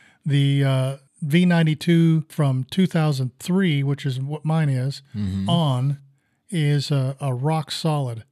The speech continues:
Speaker 1: Those engines, the V ninety-twos, were actually even better mechanically and durability and reliability than the follow-on,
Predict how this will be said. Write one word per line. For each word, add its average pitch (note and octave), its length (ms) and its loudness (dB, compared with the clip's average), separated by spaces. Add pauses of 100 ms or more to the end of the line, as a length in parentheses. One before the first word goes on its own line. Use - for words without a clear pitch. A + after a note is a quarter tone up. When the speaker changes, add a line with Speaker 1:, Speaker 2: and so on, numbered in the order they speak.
(300)
Speaker 1:
Those E3 300 4
engines, D#3+ 420 4
the C#3+ 140 0
V D3 200 0
ninety-twos, D3+ 760 0 (420)
were C#3+ 120 -2
actually D#3+ 420 -2
even C3 540 0
better D3+ 480 0 (360)
mechanically C#3+ 800 -2
and B2+ 440 -4 (180)
durability D3 800 4
and C#3+ 380 -4 (200)
reliability C#3+ 880 0 (520)
than D3 340 2
the C#3 340 0 (260)
follow-on, C#3 920 0